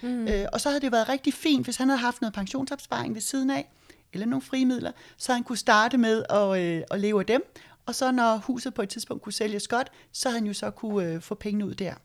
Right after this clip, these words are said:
Speaker 1: Mm.
Speaker 2: Så det er jo det der med, at de, de forskellige opsparingsformer har forskellige fordele og ulemper.
Speaker 1: Ja. Jeg tror måske, det er der, hvor mange af os bliver lidt, øh, at det begynder at blive en, eller være en lille smule uoverskueligt, fordi vi har svært ved at se det for os.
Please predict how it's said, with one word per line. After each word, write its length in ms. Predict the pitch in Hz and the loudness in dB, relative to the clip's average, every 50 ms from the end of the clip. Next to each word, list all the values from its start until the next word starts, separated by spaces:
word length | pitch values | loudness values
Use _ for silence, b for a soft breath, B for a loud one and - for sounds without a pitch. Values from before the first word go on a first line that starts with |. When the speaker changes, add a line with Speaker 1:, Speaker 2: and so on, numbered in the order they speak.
| _ - | _ -6
Speaker 1:
Mm. 440 | 233 233 226 214 185 180 185 190 175 | -4 -4 -2 -2 -2 -4 -4 -6 -6
Speaker 2:
Så 120 | - 240 | -6 -4
det 100 | 208 254 | -2 0
er 40 | 269 | 0
jo 60 | 277 | 0
det 160 | 277 277 262 | 0 0 0
der 100 | 262 262 | 0 2
med, 240 | 247 240 233 233 247 - | 2 2 2 2 0 -2
at 260 | - 233 220 - - | -4 -6 -8 -6 -6
de, 220 | 233 226 220 214 208 214 | -4 -2 0 -2 -2 -4
de 60 | 220 202 | -8 -10
forskellige 420 | - 226 - - 226 226 220 - | -8 -8 -6 -4 -4 -4 -4 -4
opsparingsformer 920 | - 214 - - 233 202 202 208 - - - - - - 214 240 208 190 - - | -4 -4 -4 -4 -4 -4 -4 -4 -4 -6 -6 -4 -4 -6 -6 -8 -10 -12 -16 -10
har 200 | - 240 - - | -8 -8 -8 -6
forskellige 440 | - 226 - - 190 - 196 202 196 | -8 -10 -8 -8 -8 -8 -8 -10 -10
fordele 400 | - - 190 175 185 202 196 190 | -8 -6 -6 -6 -4 -4 -6 -4
og 60 | 190 | -4
ulemper. 240 | 180 185 175 - 214 208 185 | -4 -4 -4 -4 -4 -6 -8
Speaker 1:
Ja. 40 | 160 - - _ B B B B B | -10 -14 -20 _ B B B B B
Jeg 80 | 220 214 | -8 -6
tror 140 | - 262 269 | -4 -4 -4
måske, 260 | 277 269 - 277 247 | -4 -4 -4 -4 -4
det 80 | 220 | -4
er 40 | 233 | -2
der, 180 | - 240 233 220 | 0 0 0 0
hvor 120 | 214 226 | 0 -2
mange 380 | 220 208 185 185 226 240 220 196 | -2 -2 -4 -4 -2 -2 -2 0
af 40 | 196 | -2
os 120 | 196 - | -2 -4
bliver 200 | - - 233 208 | -4 -4 -4 0
lidt, 340 | 208 208 208 202 202 - - | 0 0 0 0 -2 -4 -4
øh, 440 | 220 202 202 190 185 185 185 180 175 165 B B B B B B - | -2 -2 -2 -2 -2 -2 -4 -4 -6 -10 B B B B B B -6
at 100 | 208 202 | -4 -4
det 80 | 190 | -4
begynder 280 | 208 196 233 233 240 226 | -4 -4 -4 -2 -2 -4
at 60 | 208 | -4
blive 380 | - 208 220 220 240 - - - | -4 -2 -2 0 -2 -2 -4 -6
en, 220 | 220 220 214 202 - | -6 -4 -4 -6 -4
eller 160 | - 214 214 | -4 -4 -2
være 120 | 196 202 202 | -2 -2 -2
en 80 | 208 | -2
lille 140 | 214 240 247 233 | -2 -4 -4 -6
smule 180 | 269 247 226 | -8 -8 -6
uoverskueligt, 800 | 233 220 214 214 214 208 - - 285 254 226 247 240 247 - B B B B B _ | -4 -2 -2 -2 -2 -4 -6 -8 -10 -8 -8 -8 -8 -8 -10 B B B B B _
fordi 200 | - 208 220 208 | -4 -4 -2 0
vi 120 | 202 226 | 0 0
har 100 | 220 214 | 0 0
svært 340 | - - - 220 220 - 190 202 | 0 0 2 2 2 2 0 0
ved 120 | 220 220 | 2 2
at 220 | 202 - 202 202 | 2 2 0 0
se 240 | - - 262 240 220 | 0 0 0 0 0
det 100 | 208 240 | -2 -4
for 120 | - - 226 226 247 269 | -2 -2 -2 0 -2 -2
os. 220 | 285 - - - | -4 -4 -4 -4